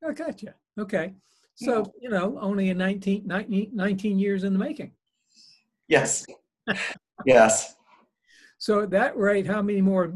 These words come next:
Speaker 1: novels do you expect to <laughs> write? I'm just
Speaker 2: Well, I actually have one other one that I,
Speaker 1: Oh.
Speaker 2: I, I wrote for my master's. I just, I,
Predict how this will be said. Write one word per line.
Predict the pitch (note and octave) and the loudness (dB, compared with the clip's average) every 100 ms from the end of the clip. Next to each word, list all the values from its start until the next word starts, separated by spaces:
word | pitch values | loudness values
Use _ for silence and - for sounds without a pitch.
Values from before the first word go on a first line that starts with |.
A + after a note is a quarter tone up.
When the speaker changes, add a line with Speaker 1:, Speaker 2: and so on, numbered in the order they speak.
| F#3+ | -6
Speaker 1:
novels | F#3+ G3 F#3+ F3+ | -2 -2 -2 -4
do | C#3 F#3+ | -2 -2
you | F3 E3+ | -2 -4
expect | D3+ - F3+ | -6 -6 -4
to | G#3+ | 0
<laughs> | E3 | 2
write? | A#3 - F3 - - _ | 2 0 -4 -4 -10 _
I'm | E3 D3 | -4 6
just | C#3+ E3+ | 8 8
Speaker 2:
Well, | E3+ | 6
I | C3+ C#3+ | 8 8
actually | D#3 F#3+ - C#3+ | 8 6 4 4
have | D3 F3+ E3+ A#2 | 6 6 6 6
one | C3+ C#3 | 6 8
other | D3 C3+ | 8 6
one | G2+ F2+ F2+ | 4 2 4
that | F#2+ G2 | 6 6
I, | G2 G2 G2 | 4 0 -4
Speaker 1:
Oh. | - | -2
Speaker 2:
I, | G2 F#2+ - - G2 | 2 2 0 -6 -8
I | F#2+ | 0
wrote | A2 B2 - | 8 8 6
for | G2+ | 0
my | F#2+ | 0
master's. | F#2 G2+ G#2+ - E2+ D2 - - | 2 2 2 0 -4 -6 -6 -4
I | G2+ | -4
just, | - G2+ - - - - | -4 -6 -4 -4 -4 0
I, | G2+ G2+ - | 2 0 -6